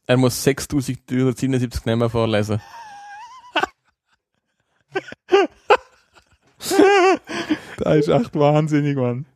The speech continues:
Speaker 1: Ja. Er braucht der
Speaker 2: Einundfünfzigtausend Dollar
Speaker 1: Ja.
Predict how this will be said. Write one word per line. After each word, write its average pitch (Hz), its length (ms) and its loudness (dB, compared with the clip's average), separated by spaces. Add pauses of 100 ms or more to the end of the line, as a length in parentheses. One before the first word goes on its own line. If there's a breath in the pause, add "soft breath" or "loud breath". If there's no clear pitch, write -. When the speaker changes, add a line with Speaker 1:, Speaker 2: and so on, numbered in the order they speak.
Speaker 1:
Ja. 139 320 0 (840 soft breath)
Er 113 160 0
braucht 127 260 0
der 127 60 6
Speaker 2:
Einundfünfzigtausend 135 1120 -2
Dollar 113 360 -4 (320)
Speaker 1:
Ja. 135 320 0